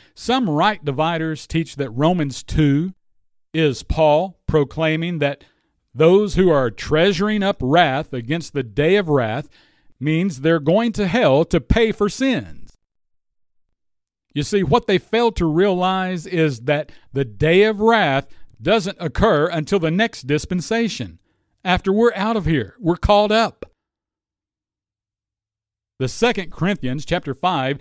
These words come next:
sins that are not being imputed, is parenthetical dispensational news. So that's just another swing and another miss. All the limited forgivers of the world,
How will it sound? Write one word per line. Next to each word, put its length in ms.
sins 540
that 140
are 40
not 240
being 200
imputed, 580
is 160
parenthetical 680
dispensational 800
news. 800
So 180
that's 260
just 320
another 440
swing 600
and 160
another 300
miss. 580
All 240
the 80
limited 360
forgivers 400
of 80
the 80
world, 440